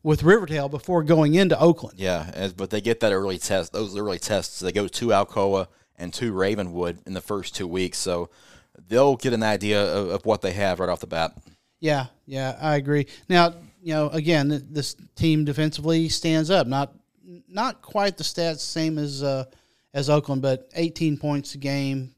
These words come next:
Speaker 1: on d-, uh, defense, uh, thirteen in the region.
Speaker 2: Yeah. Riverdale's our next team to look at. Now, the Warriors have a lot of experience on defense coming back. They've got eight starters on that side of the ball returning. So,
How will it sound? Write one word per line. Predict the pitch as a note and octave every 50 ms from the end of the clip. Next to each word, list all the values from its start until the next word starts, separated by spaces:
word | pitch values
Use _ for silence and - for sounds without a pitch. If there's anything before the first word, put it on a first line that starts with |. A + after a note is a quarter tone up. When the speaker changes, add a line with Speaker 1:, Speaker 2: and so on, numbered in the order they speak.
| A2
Speaker 1:
on | B2+ C3 B2+ B2+ B2
d-, | B2 - - -
uh, | C#3 C3 B2
defense, | A#2+ B2 C3+ C3+ B2+ - C#3 C3+ C3 B2 - - - -
uh, | C3+ A#2+ A2+ A2 -
thirteen | - F3+ G#3+ G3+ - C#3 C3 A#2+
in | A#2 A#2
the | A#2 A2+
region. | A#2 D3 D#3 D3 A#2+ - - - _ _ _ _ _ _
Speaker 2:
Yeah. | - - - - _ _ _ _ _ _ _ _ _ _ _ _ _ - - _ _ _ _ _
Riverdale's | - C3 C3+ C3+ A#2+ A2 G#2+ G2+ F#2 G2+
our | G2
next | F#2+ G2 F#2+ F2+ -
team | - - G2 F2
to | E2
look | E2 F2 E2+ - -
at. | F#2 E2+ D#2 - -
Now, | F2+ F2+ F2
the | E2+ E2
Warriors | E2+ F2+ A2 A#2+ C3 C#3+ C3+ A2+ G2+ G#2 G2 F2
have | F#2+ G#2 G2 F#2 F#2 F2+ F2+ E2+ E2 - _ _ - _ -
a | F#2+
lot | G2 F#2+ G#2 G#2+ A2 G#2+
of | F#2
experience | F2+ - - - G#2 G#2 G2 F#2 E2+
on | G2+ G2 F2
defense | F#2 G2 F#2 - F2+ - -
coming | G2+ F2+ E2 D#2
back. | - - F#2+ F#2 F2 D#2
They've | - E2
got | F2 - - -
eight | - G#2 A#2+ A#2
starters | - - A2+ A2 G#2 G2 F#2 E2+
on | F2+ F2
that | F2+ F2+ -
side | - - G2 F#2 E2+
of |
the | E2+ E2
ball | - - G#2 G#2+ G2+ F2+
returning. | D#2+ E2 - - - A#2+ A#2+ A#2 F#2 D#2+ D2+ - _ _ _ _ _ _ _ _ _ _
So, | - - - G2 F2+ F2 F2 F2+ F2 E2 -